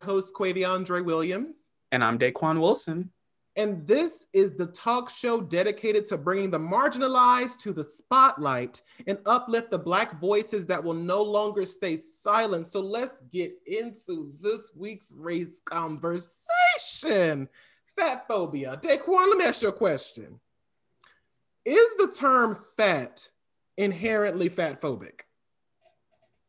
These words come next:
Speaker 2: The term fat is not inherently fat phobic. However, if you think that it's fat phobic, then you are being fat phobic.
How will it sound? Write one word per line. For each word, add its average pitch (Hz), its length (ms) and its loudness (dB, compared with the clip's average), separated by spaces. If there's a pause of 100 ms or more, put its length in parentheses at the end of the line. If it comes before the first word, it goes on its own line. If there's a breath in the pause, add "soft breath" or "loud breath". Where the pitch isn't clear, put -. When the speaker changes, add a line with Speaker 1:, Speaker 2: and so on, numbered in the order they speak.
(400)
Speaker 2:
The 151 180 4
term 196 540 6
fat 160 440 4 (100)
is 131 220 -2
not 143 560 2
inherently 120 800 -6 (100)
fat - 240 2
phobic. 85 440 -4 (440 soft breath)
However, 156 800 8 (220)
if 139 200 0
you 131 120 -2
think 190 320 4
that 113 180 6
it's 107 160 -2
fat - 320 2
phobic, 98 500 2 (600)
then 131 180 0
you 127 160 2
are 113 120 4
being 101 260 -6
fat - 320 -2
phobic. 80 460 -6